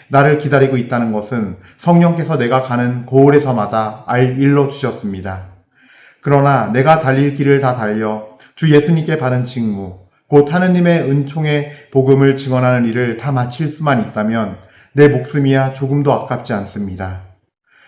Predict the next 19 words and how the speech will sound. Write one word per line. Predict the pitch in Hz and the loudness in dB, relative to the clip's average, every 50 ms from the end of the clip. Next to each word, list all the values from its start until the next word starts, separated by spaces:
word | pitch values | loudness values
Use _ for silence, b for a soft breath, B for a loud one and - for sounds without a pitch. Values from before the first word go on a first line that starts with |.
| b b | b b
이제 | b 139 135 127 143 135 127 110 - - - 120 | b -4 0 2 4 4 4 2 -2 -6 -4 0
내가 | 131 139 151 156 156 | 0 2 2 2 0
두루 | - 151 151 147 147 | 0 -2 -2 -2 0
돌아다니며 | 139 131 131 127 127 120 113 113 113 113 113 110 110 113 113 - B B B B B B | 0 0 2 2 2 2 0 0 -2 -2 -2 -4 -4 -6 -10 -14 B B B B B B
하느님의 | - 185 185 180 180 180 180 180 165 | -2 0 2 2 2 2 2 0 0
나라를 | 143 127 127 131 131 131 135 | 0 0 0 0 0 -2 -4
선포한 | 135 - 170 165 151 - 160 160 131 131 | -4 -4 -6 -6 -6 -4 -4 -2 -2 -2
여러분 | 120 117 123 123 123 131 131 | -2 -2 -4 -2 -2 -2 -4
가운데에서 | 120 120 113 110 107 98 104 101 98 95 - - 113 107 98 90 90 - b b b b b b | -2 -2 -2 -2 -2 -4 -6 -6 -8 -8 -8 -8 -6 -6 -6 -8 -12 -18 b b b b b b
아무도 | b 120 131 135 139 135 131 147 139 120 101 - | b 0 2 2 2 2 2 4 2 2 2 -2
다시는 | - 131 131 127 - 160 156 151 151 | -2 -4 -4 -4 -2 -2 -2 0 2
내 | 139 127 | 2 2
얼굴을 | 117 113 110 110 120 117 120 120 117 117 | 2 2 -2 -2 -4 -4 -4 -4 -6 -4
볼 | - 139 143 139 | -4 -4 -4 -4
수 | - - | -2 -4
없으리라는 | 127 117 - - - 135 127 120 123 120 117 110 107 | -4 -4 -4 -4 -6 -4 -4 -2 -2 -2 -2 -2 -4
것을 | 101 104 101 - - 113 107 104 107 104 - - _ _ _ - | -6 -6 -8 -10 -8 -6 -6 -6 -6 -10 -14 -18 _ _ _ -6
나는 | 120 120 123 123 120 117 113 117 | -2 0 0 0 0 -2 -4 -6
압니다. | 113 113 113 110 104 98 104 95 95 92 92 - | -6 -4 -2 -2 -4 -4 -6 -10 -10 -12 -14 -18